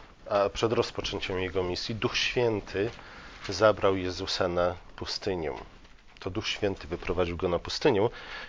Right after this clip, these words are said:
I tam Jezus przez czterdzieści dni pościł, a następnie był kuszony przez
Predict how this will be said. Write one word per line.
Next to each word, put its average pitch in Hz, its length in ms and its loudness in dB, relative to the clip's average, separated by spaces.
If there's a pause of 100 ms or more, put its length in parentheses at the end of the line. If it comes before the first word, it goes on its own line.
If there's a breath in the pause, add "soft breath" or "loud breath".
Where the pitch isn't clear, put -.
I - 20 -20
tam 127 160 8
Jezus 120 220 4
przez - 240 -2
czterdzieści 104 580 0
dni 92 180 -2
pościł, 113 560 2 (360 loud breath)
a 110 60 4
następnie 107 400 2
był 104 180 0
kuszony 92 640 0 (120)
przez - 440 -2